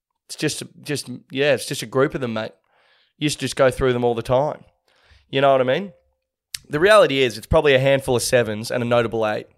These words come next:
And time and ego and psychosis has led you to believe you were some sort of a fucking Brad Pitt type character in the early eighties.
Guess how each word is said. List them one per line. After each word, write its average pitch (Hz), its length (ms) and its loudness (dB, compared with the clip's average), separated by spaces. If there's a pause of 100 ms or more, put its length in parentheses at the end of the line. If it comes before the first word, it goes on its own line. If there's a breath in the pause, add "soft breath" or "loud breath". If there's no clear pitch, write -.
(560 soft breath)
And 120 480 2 (140)
time 156 640 2 (420 soft breath)
and 127 380 -2
ego 120 760 2 (220 soft breath)
and 117 160 -6
psychosis 123 720 0
has 131 200 -4
led 139 220 2
you 135 100 -4
to 127 80 0
believe 120 640 -2 (540)
you 147 140 -2
were 139 80 0
some 135 240 0
sort 131 220 0
of 113 100 -2
a 113 60 -6
fucking 110 580 -6 (500)
Brad 131 480 -2
Pitt - 280 -6
type 117 260 -2
character 113 420 -2
in 110 120 -4
the 110 140 -4
early 107 260 -2
eighties. 104 440 -12